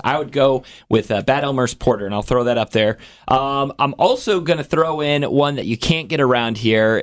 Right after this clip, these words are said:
You gotta know somebody who sometimes knows somebody, because it's only available in Wisconsin, and that is New Glarus's Spotted Cow. This family, uh, they have a place up in Wisconsin, and, and as a good goodwill gesture,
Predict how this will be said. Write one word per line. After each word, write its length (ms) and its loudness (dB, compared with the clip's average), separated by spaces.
You 220 2
gotta 240 -2
know 160 -2
somebody 640 0
who 260 2
sometimes 560 -2
knows 260 2
somebody, 480 0
because 240 -2
it's 160 -4
only 180 -2
available 420 0
in 80 2
Wisconsin, 600 0
and 180 2
that 140 2
is 100 -4
New 100 4
Glarus's 520 -2
Spotted 420 -4
Cow. 400 -6
This 260 2
family, 560 0
uh, 220 0
they 120 0
have 120 -2
a 140 0
place 260 -2
up 120 0
in 80 -2
Wisconsin, 520 0
and, 400 2
and 400 -2
as 240 -2
a 180 -2
good 400 -2
goodwill 340 -2
gesture, 600 0